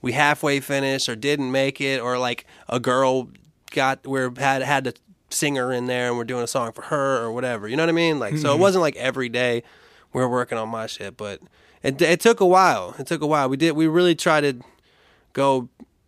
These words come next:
Speaker 1: uh, just, we just wanted the production to be cool and interesting, you know?
Speaker 2: It sounds big.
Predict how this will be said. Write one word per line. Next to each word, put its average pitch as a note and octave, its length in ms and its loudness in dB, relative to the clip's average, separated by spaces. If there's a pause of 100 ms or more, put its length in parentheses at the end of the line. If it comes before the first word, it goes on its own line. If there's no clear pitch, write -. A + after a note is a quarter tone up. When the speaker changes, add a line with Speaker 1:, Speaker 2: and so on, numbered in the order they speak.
(180)
Speaker 1:
uh, A#2 460 -8 (720)
just, C#3 160 -12
we D3+ 120 -4
just D#3 180 -6
wanted F3 180 2
the C#3+ 60 -4
production C3+ 420 -2
to A#2 60 -6
be A2+ 140 -10
cool B2 360 -4
and A2 80 -4
interesting, G#2 560 -10
you F#2 60 -14
know? G2+ 200 -10
Speaker 2:
It C#3 140 -4
sounds D#3+ 300 0
big. D3+ 400 -2